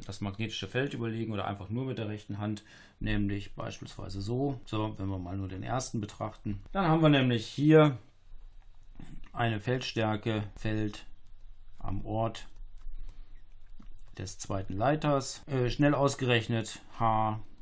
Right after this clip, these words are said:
und zwar in diese Richtung gehend, gleich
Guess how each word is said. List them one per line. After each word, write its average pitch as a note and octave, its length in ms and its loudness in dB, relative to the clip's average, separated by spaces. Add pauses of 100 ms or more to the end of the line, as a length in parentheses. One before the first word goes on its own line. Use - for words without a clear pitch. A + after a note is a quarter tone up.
(460)
und G2 80 -8
zwar F#2+ 200 -6
in F#2+ 300 -6
diese A2 320 0
Richtung D3 340 0
gehend, A#2 580 0
gleich G2 520 -2